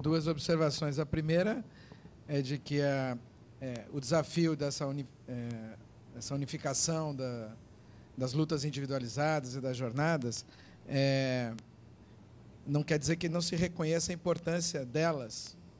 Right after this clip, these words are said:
ocorrendo de forma sequencial, com, nos seus espaços próprios, do efeito que isso tem para superar limites dentro do governo no processo de negociação interna. É evidente. É,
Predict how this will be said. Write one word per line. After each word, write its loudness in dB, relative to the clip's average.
ocorrendo 2
de -6
forma 0
sequencial, 0
com, -6
nos -8
seus 4
espaços 0
próprios, 4
do 0
efeito 0
que -4
isso 0
tem 0
para 4
superar 4
limites 0
dentro -2
do -2
governo -2
no -4
processo 0
de -4
negociação -2
interna. 0
É -4
evidente. -6
É, 2